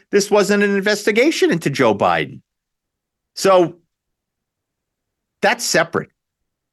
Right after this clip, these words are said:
That's gonna have to come from Congress at this point. We might have a, an official impeachment inquiry launched next week. At this point, I don't know. I, I, I, I think it, I think it's a mistake.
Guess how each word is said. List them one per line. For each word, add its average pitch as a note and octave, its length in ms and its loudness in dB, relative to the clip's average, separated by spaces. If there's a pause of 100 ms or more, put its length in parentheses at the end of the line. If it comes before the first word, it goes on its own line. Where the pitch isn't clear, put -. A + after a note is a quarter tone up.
(180)
That's - 420 -2
gonna E3 200 0
have D3+ 200 0
to D#3 60 -2
come C#3 220 -2
from C3 180 -2
Congress D3+ 680 0 (440)
at C3+ 160 -4
this C#3 200 2
point. F#3+ 420 0 (420)
We B2+ 140 2
might C#3 240 2
have D3 240 2
a, B2+ 260 4
an A2+ 140 0
official B2+ 420 -2
impeachment C#3+ 520 -2
inquiry D3+ 320 2
launched C#3 580 0
next A#2+ 340 -4
week. A3 440 0 (1300)
At C#3+ 140 -6
this A#3+ 240 0
point, G#3 480 0 (320)
I F#3 140 0
don't E3+ 200 0
know. C#3+ 440 2 (280)
I, A2 140 -2
I, B2+ 220 -4
I, C#3+ 180 -2
I D3+ 80 -2
think D#3+ 240 -2
it, - 180 -4
I D3 120 0
think D#3 260 -2
it's D3+ 160 -2
a C#3+ 60 0
mistake. B2+ 640 -2